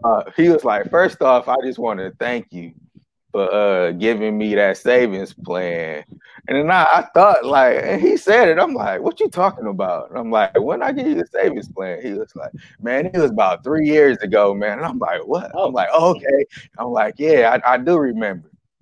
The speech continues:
Speaker 1: You know, I gave him a little savings plan, and, you know, he, he put it to work, and, you know, he said he got halfway through it, and, and, you know, blah, blah, blah.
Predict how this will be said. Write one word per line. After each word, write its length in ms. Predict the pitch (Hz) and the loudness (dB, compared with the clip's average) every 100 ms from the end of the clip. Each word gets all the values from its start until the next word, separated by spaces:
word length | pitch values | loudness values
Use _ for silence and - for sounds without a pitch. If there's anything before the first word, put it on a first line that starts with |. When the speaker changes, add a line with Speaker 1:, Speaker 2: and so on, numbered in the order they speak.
| _ _ _ _ - | _ _ _ _ -10
Speaker 1:
You 80 | |
know, 160 | 110 101 | -2 2
I 140 | 101 | 2
gave 240 | 101 117 120 | 2 2 0
him 120 | 113 | -2
a 40 | 113 | -2
little 260 | 117 107 | 0 0
savings 500 | - 127 135 110 104 | 0 0 0 -2 -8
plan, 400 | - 110 104 98 | -8 -6 -6 -6
and, 100 | 92 | -10
you 160 | 95 98 | -10 -8
know, 340 | 98 95 90 - - _ _ | -4 -4 -6 -12 -20 _ _
he, 260 | - 127 117 | -4 -2 -2
he 240 | 110 131 | -6 -8
put 180 | 95 151 | 2 4
it 140 | 135 - | 4 0
to 120 | 110 | -4
work, 400 | 110 165 165 - | 2 2 2 0
and, 160 | 107 107 | -4 -4
you 120 | 110 | -4
know, 300 | 110 107 107 | 0 2 0
he 240 | 113 117 | -2 -6
said 380 | 107 - 110 110 | -8 -2 0 0
he 60 | 110 | -2
got 280 | 104 104 | -4 -2
halfway 480 | 104 104 95 101 98 | 0 -2 0 -2 -4
through 400 | 95 104 104 98 | -4 -2 0 0
it, 120 | 95 | -2
and, 320 | 87 87 90 85 _ _ _ | -4 -8 -12 -16 _ _ _
and, 140 | 95 95 | -10 -6
you 60 | |
know, 420 | 98 95 95 90 80 | -2 0 0 0 -2
blah, 260 | 78 101 | 0 2
blah, 220 | 98 98 | 4 2
blah. 360 | 92 92 87 80 | 2 0 0 -2